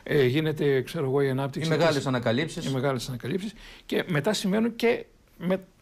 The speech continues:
Speaker 1: προδρομικά, αλλά και μετά από αυτό φαινόμενα, όπως είναι, για παράδειγμα, ο δαρβινισμός, είπα πριν, έτσι.
Speaker 2: Μμμ.
Speaker 1: Δηλαδή, τι κάνει ο δαρβινισμός; Θεμελιώνει βιολογικά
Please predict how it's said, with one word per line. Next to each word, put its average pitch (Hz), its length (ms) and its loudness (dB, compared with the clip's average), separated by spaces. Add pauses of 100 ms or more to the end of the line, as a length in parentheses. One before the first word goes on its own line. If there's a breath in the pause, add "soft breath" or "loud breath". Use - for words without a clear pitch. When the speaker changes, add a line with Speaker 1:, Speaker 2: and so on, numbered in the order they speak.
(100)
Speaker 1:
προδρομικά, 165 680 0
αλλά 175 180 0
και 175 260 -4
μετά 175 340 0
από 151 140 0
αυτό 127 220 -6
φαινόμενα, 127 640 -8
όπως - 340 -8
είναι, 127 280 -6 (460 loud breath)
για - 140 -6
παράδειγμα, 135 560 -2
ο - 120 -4
δαρβινισμός, 120 760 -2
είπα 139 220 -8
πριν, 113 300 -8 (180)
έτσι. 120 440 -6
Speaker 2:
Μμμ. 107 220 -4 (260 loud breath)
Speaker 1:
Δηλαδή, 147 380 0
τι 226 120 -4
κάνει 147 240 0
ο 131 40 0
δαρβινισμός; 123 520 -2
Θεμελιώνει 147 800 0 (120)
βιολογικά 135 960 0